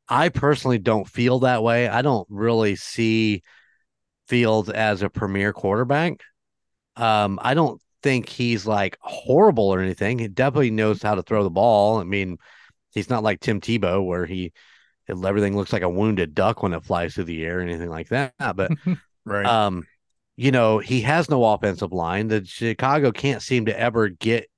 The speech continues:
Speaker 1: anybody on their offensive line that really is, uh, you know, any good. Um, how do you guys feel going into this game in Arrowhead?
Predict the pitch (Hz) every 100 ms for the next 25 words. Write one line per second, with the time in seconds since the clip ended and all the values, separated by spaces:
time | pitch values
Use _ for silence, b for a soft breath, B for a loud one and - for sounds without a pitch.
0 | - 120 120 101 104 104 101 98 98 95
1 | 98 101 92 85 90 98 92 85 95 101
2 | 120 117 92 87 - - _ _ _ _
3 | _ _ _ - 104 92 87 87 - _
4 | - 107 90 90 - _ _ _ _ _
5 | _ - 107 82 - 131 143 95 110 -
6 | _ _ _ _ _ _ _ _ _ _
7 | _ - 117 107 104 95 90 - _ _
8 | - 156 165 151 - 143 127 110 107 101
9 | 95 92 - 90 90 - _ _ _ _
10 | _ _ _ _ 175 233 233 208 151 107
11 | 87